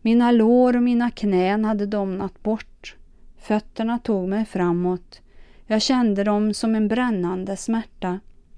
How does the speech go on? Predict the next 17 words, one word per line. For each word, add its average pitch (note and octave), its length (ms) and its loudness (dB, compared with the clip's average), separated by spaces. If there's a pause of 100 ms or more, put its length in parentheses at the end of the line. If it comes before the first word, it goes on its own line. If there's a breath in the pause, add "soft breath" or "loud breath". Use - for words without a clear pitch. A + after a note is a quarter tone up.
(800 soft breath)
Filten A3+ 580 0
runt A3+ 300 -4
huvudet F#3 480 -2
och - 100 -6
överkroppen F3+ 880 -4
skyddade F3+ 600 -2
en F#3 220 -6
aning. F3+ 600 -4 (1160)
Ett A3 400 -6
steg F#3 680 -2
i G3+ 120 -6
taget. F3+ 760 -4 (1120 soft breath)
Aldrig A3+ 560 2
hade A#3 260 4
mörkret F3+ 680 2
varit F#3 300 0
mörkare. F3+ 760 -2